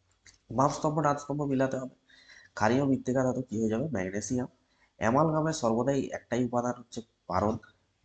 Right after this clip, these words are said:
বক্সাইট থেকে নিষ্কাশিত হয় অ্যালুমিনিয়াম। পিতল আর ব্রোঞ্জ উভয়ই উপস্থিত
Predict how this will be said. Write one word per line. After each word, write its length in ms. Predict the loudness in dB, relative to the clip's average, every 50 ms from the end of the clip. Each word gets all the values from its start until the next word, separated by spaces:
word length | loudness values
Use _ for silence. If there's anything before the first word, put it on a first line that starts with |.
| 0
বক্সাইট 500 | 0 0 2 2 2 0 0 0 -2 -4
থেকে 240 | -4 -4 -2 -2 -2
নিষ্কাশিত 480 | -2 -4 -6 -6 -6 -6 -6 -4 -6 -4
হয় 180 | -4 -4 -4
অ্যালুমিনিয়াম। 580 | -4 -4 -4 -4 -4 -2 -2 -2 0 0 -2 -2 -6 _ _ -20 -20 -20 -20 _ _ _ 0
পিতল 260 | 2 4 6 6 6 6
আর 80 | 4 4 2 2
ব্রোঞ্জ 260 | 2 2 2 0 -2 -6 -8 -8
উভয়ই 300 | -6 -2 -2 0 0 0 -2 -4
উপস্থিত 380 | -4 -4 -6 -6 -4 -4 -6 -6